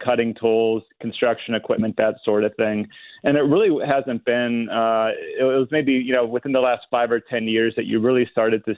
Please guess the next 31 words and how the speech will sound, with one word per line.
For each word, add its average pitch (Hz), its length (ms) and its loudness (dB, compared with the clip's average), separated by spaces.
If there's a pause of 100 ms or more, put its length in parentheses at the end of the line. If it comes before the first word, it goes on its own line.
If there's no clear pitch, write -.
see 110 380 0 (320)
the 127 120 0
man-made 117 500 0
diamond 110 680 -2
product 120 380 0
emerge 110 460 0 (120)
as, 101 140 4 (100)
as 110 120 2
a 110 80 2
jewelry 120 360 2
product 107 460 -2
that's, 110 260 -2 (160)
uh, 107 380 0 (340)
I 120 80 0
would 120 200 0
say, 123 160 4
available 113 480 0
on 110 100 -4
a 107 60 -6
more 107 200 -4
mainstream 107 600 -4
level. 104 420 2
So 120 280 2 (340)
it's 131 200 -4
still 180 220 2
relatively 139 640 0
new 127 460 0
in 117 80 -4
the 110 80 0
jewelry 123 420 2
category. 120 840 0